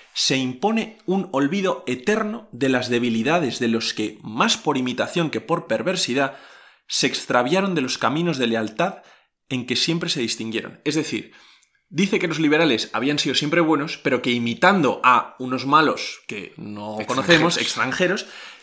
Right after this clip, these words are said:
Speaker 1: se habían extraviado del camino de lealtad que siempre los había caracterizado. Y el Estado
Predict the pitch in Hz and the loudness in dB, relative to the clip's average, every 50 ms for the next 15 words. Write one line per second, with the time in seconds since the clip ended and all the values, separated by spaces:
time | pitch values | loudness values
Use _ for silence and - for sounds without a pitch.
0 | - _ - - - - 156 135 135 151 180 196 190 - 180 175 - - - - | -20 _ -6 -2 0 2 2 4 6 6 6 4 4 2 0 0 0 -2 0 4
1 | 135 135 139 147 170 190 196 190 170 143 127 - 120 131 139 151 170 175 170 160 | 4 4 6 6 4 4 4 4 4 4 4 4 2 4 4 2 2 2 4 4
2 | 160 147 143 - 190 190 - - 143 - - - 220 233 254 - 170 151 131 120 | 2 2 2 2 0 0 0 -2 0 0 2 2 2 2 2 2 0 -2 -2 -2
3 | 120 - 120 123 127 123 - 123 117 110 - 117 110 107 - - 117 101 - - | -2 -2 -4 -2 -2 -2 -4 -4 -4 -4 -4 -6 -8 -8 -6 -4 -6 -4 -2 0
4 | 143 131 127 123 - - 185 190 208 233 262 | 2 2 2 0 0 2 2 2 2 2 -4